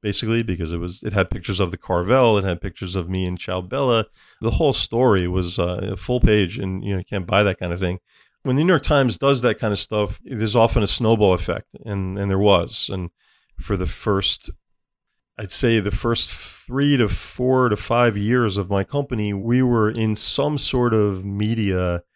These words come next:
local, national, or international, like, pretty much every week. The story sold really well, better than I would ever have thought. So the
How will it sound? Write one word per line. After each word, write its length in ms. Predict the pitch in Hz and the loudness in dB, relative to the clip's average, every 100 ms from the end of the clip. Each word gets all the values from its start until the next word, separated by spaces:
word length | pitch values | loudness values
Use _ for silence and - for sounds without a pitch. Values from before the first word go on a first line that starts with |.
| _ _ 98 | _ _ 4
local, 340 | 120 135 117 | 4 6 2
national, 560 | 101 117 - 120 101 - | 2 2 2 -2 -2 -6
or 220 | 113 113 | -4 -2
international, 840 | 110 120 - 101 92 - 95 90 - 170 | -2 -2 -2 0 -2 -2 -4 -4 -8 -8
like, 160 | 147 131 | -6 -2
pretty 160 | 214 | 0
much 180 | 165 - - | 0 -2 -2
every 300 | 135 113 104 | -2 0 -2
week. 500 | 85 95 98 - - _ _ - | -2 -2 -2 -4 -18 _ _ -8
The 80 | 120 | -4
story 360 | - 175 147 | -2 2 2
sold 380 | 113 127 107 90 | 2 2 0 0
really 440 | 87 107 98 85 | -2 0 2 0
well, 400 | 90 90 - - - | -2 -2 -4 -6 -4
better 260 | 123 131 107 | 2 4 4
than 160 | 95 | 2
I 100 | 90 | 0
would 180 | 87 87 | 0 0
ever 320 | 87 87 87 | 0 -2 -4
have 160 | 98 90 | -4 -6
thought. 320 | - - - _ _ _ | -6 -6 -8 _ _ _
So 220 | - - 131 | -2 4 4
the 260 | 127 117 | 4 2